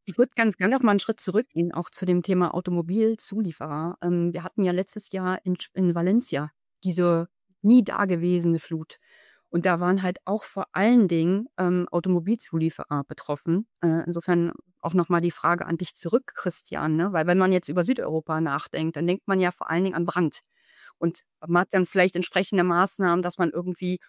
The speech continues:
nicht in einem, in einem Waldbrandgebiet seine Lagerhalle hat. Aber eine, eine Sturzflut, wie sie es dort gegeben hat, war ja vorher überhaupt nicht vorstellbar, ja? Und das auch noch mal zu deiner Frage, Zackes, zum Thema,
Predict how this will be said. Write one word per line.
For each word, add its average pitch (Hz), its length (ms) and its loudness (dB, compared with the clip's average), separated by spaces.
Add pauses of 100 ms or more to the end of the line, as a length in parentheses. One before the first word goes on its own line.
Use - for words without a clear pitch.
(220)
nicht 185 220 0
in 180 100 2
einem, 170 240 6
in 180 160 2
einem 165 120 2
Waldbrandgebiet 170 960 -2
seine 170 360 4
Lagerhalle 165 580 0
hat. 147 220 -10 (340)
Aber 175 240 0
eine, 165 520 4
eine 165 180 0
Sturzflut, 185 880 0
wie 175 60 -6
sie 165 100 -8
es - 100 -8
dort 180 260 0
gegeben 190 460 0
hat, 160 200 -6
war 175 100 0
ja 190 120 2
vorher 190 280 0
überhaupt 175 340 -6
nicht 170 280 -2 (360)
vorstellbar, 151 960 0 (140)
ja? 170 200 2
Und 180 320 -2 (100)
das 190 200 0
auch - 80 -6
noch 190 120 2
mal 180 160 2
zu - 100 -8
deiner 185 320 2
Frage, 170 400 -4
Zackes, - 400 -8 (640)
zum 185 160 2
Thema, 170 400 2